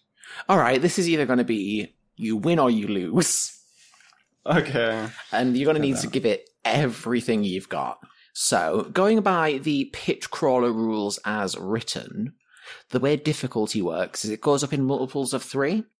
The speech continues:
Speaker 1: I'm just looking for the graph now. So, from a zero, which is an automatic success,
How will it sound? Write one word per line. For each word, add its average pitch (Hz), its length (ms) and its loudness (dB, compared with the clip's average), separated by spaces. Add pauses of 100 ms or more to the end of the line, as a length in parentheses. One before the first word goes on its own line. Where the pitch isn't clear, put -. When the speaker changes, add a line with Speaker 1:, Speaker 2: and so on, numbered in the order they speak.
(580)
Speaker 1:
I'm 127 100 -2
just 165 200 -2
looking 147 340 -2
for 123 420 0
the 107 180 -4
graph 110 360 -4
now. 76 320 -8 (1000)
So, 117 600 2
from 120 500 2
a 120 180 2
zero, 127 500 2
which - 180 -6
is 95 100 -6
an 107 60 -2
automatic 98 400 -4
success, - 640 -6